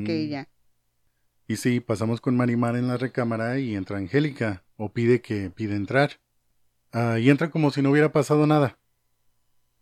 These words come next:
Speaker 2: Y le
Speaker 1: Ajá.
Speaker 2: pregunta a María, "Oh, ¿cómo estás? ¿Cómo te sientes?". Y Angélica le pide perdón.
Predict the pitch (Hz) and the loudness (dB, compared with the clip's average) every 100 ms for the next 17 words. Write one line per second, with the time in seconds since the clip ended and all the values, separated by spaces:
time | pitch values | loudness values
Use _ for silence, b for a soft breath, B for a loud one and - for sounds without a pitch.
0 | _ - 135 123 123 120 135 127 - - | _ 2 4 4 4 4 2 0 -2 -8
1 | 151 151 156 - 160 160 - - 139 147 | -4 -4 -4 -4 -2 -2 -6 -8 -6 -4
2 | 156 156 - 160 151 151 - 147 147 147 | -4 -6 -2 -2 -2 -6 -2 -2 0 -2
3 | 135 131 - _ _ _ _ _ _ _ | -2 -4 -12 _ _ _ _ _ _ _
4 | _ _ _ - 123 117 110 98 113 110 | _ _ _ -4 0 0 -2 -4 -6 -2
5 | 127 117 107 104 101 87 80 | -2 0 -2 -4 -6 -8 -10